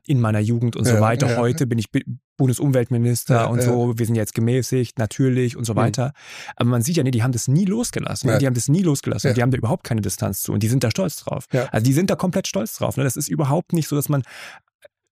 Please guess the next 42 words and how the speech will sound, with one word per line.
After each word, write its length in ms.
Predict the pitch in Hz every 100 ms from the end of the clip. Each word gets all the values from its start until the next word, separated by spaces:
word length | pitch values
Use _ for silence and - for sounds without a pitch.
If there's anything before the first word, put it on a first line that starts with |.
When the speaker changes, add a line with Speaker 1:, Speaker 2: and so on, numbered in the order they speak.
| _ _ _ -
Speaker 1:
die 120 | 135
sind 140 | 175
da 40 | 175
vielleicht 160 | 147
schon 120 | 151
ein 60 | 147
bisschen 220 | 160 147
abgerückt 600 | - - - 196 147 135
oder 100 | -
Speaker 2:
Mhm. 40 | 120
Speaker 1:
so, 120 | 131
aber 140 | 123
die 80 | 123
bereuen 480 | 113 104 151 233 226
das 180 | 135 117
in 80 | 117
keiner 340 | - 190 185
Weise. 280 | 170 117 123
Speaker 2:
Nein, 240 | 101 95 -
weil 180 | 123 120
es 100 | -
ja 100 | 143
antifaschistischer 880 | 127 127 160 120 139 - 117 123 110
Widerstand 520 | 143 120 120 104 -
Speaker 1:
Ja. 60 |
Speaker 2:
war. 180 | 104 -
Ja, 140 | - 143
das 200 | 160 -
ist 200 | 165 - - -
im 80 | 156
Grunde 260 | 165 156
diese, 240 | 151 165 180 - - - -
äh, 100 | - - _ _ _ -
die 120 | 151
Antifa 540 | - 190 202 185 165
ist 320 | 180 180 185 -
die 140 | 160
Antifa. 580 | 143 - 127 - 110 104
Das 200 | 135 127
Speaker 1:
Ja. 60 |
Speaker 2:
ist 200 | 139 -
die, 160 | 151 131